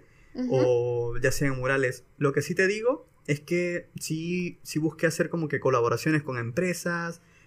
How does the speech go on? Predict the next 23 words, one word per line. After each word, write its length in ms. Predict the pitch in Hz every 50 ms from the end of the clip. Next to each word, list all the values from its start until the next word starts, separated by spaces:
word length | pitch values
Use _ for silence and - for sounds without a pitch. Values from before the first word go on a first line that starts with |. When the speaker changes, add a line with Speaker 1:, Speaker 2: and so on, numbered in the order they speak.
| _ -
Speaker 2:
colaboraciones 600 | - 143 139 123 120 117 113 - - 139 147 147
con, 400 | - 139 127 123 120 120 120 123
con 120 | 123 127 135
otros 200 | 139 - 160 147
lugares, 320 | 151 143 147 147 160 180
porque 260 | 180 - 139 - - -
eso 120 | - 156
sí 140 | 147 - 147
te 80 | 143
ayuda 440 | 143 135 135 135 139 143 151 151 - _ _ _ _ _ _ -
como 300 | - - 135 123 110 -
que 80 | -
a 140 | 117 113 117
ir, 680 | 120 127 131 135 139 139 139 139 135 135 135 - - - - _ - -
mm, 420 | - 135 131 131 127 127 127 120
mostrándote 540 | 117 131 117 - - 147 143 147 156 147 160
un 120 | 147 131 143
poco. 340 | - 139 135 - 123 113 - - - - _ -
Una 220 | - 139 156 160 170
de 80 | 170
las 140 | 175 165 - -
cosas 480 | - 170 175 170 - 185 185 190 - - -
es 480 | - 135 135 139 147 156 165 160 -